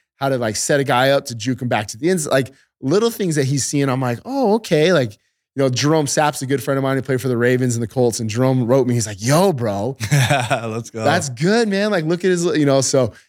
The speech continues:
Speaker 1: next season, he's actually young enough to stay in the same league that he's at, but he's kinda tearing it up. And then some of the kids that are on the team will move up. So I,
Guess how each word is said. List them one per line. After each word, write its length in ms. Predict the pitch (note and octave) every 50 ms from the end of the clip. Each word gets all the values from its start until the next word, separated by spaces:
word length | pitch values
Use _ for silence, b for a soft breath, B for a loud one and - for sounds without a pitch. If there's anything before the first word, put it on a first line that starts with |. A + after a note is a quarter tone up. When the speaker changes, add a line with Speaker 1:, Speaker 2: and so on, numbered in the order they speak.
| B _ -
Speaker 1:
next 240 | C#3+ F3+ F3 -
season, 380 | - - F#3 F3+ D#3+ E3+ F3 E3
he's 160 | D#3 D3+ D3+
actually 320 | D#3 D#3 D#3+ D#3+ - - D3+
young 260 | D3 C#3+ C#3+ D3 D3+ D3+
enough 180 | D3 D3 C#3+
to 100 | - -
stay 220 | B2 - - D3 D3
in 100 | C#3+ C#3
the 60 | B2+
same 300 | - - C#3+ C#3+ C#3 C3+
league 180 | C3+ C#3 C3+
that 100 | B2+ C#3
he's 140 | B2+ A#2 G#2+
at, 200 | B2+ B2+ C#3 C#3
but 60 | C3+
he's 140 | C#3 A#2+ -
kinda 200 | - - D3 C#3 A2
tearing 300 | - - C3+ C#3 C#3 C3+
it 120 | B2+ B2
up. 340 | B2+ C3 D3+ D#3+ D3+ - _ _ _ _ _ _ _ _ -
And 80 | B2
then 120 | C3 C3+ B2
some 180 | - - C#3+
of 40 | C#3+
the 60 | C#3
kids 220 | B2+ - D3+ C3+ A#2+
that 60 | C#3
are 20 | C3+
on 80 | C3+
the 60 | C3 A2+
team 320 | - - C#3 C#3 C#3 C3
will 160 | A#2+ B2+ B2 A#2+
move 240 | B2+ C3 C3 A#2
up. 320 | A#2+ C3 C#3+ D#3 D#3+ - -
So 160 | - - A#2+
I, 100 | A2 A2+